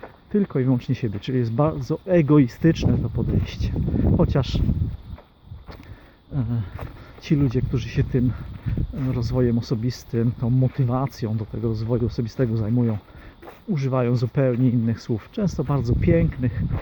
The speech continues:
ładnie, efektownie brzmiących, l-, lecz niekoniecznie uszczęśliwiających człowieka na, na zawsze,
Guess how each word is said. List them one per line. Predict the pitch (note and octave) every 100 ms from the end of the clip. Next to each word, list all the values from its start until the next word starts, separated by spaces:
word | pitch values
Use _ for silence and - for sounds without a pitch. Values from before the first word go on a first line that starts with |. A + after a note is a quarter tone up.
| - - D3
ładnie, | D3 C#3 - B2+
efektownie | B2+ C#3 C#3 - C#3+ C3 B2+
brzmiących, | - C3 B2+ B2+ B2+ - - - - - - - -
l-, | G3+ G#3+ F#3
lecz | E3 G3 -
niekoniecznie | E3 D3 C#3+ C#3+ F3+ - D3+ C#3+ - - - -
uszczęśliwiających | - - D3+ C#3 C#3+ B2 B2+ C#3 D#3+ - -
człowieka | C3+ B2 B2 - A2
na, | A2 A2 A#2+ - - - - -
na | C#3 B2+
zawsze, | A#2 A2+ A2 - A2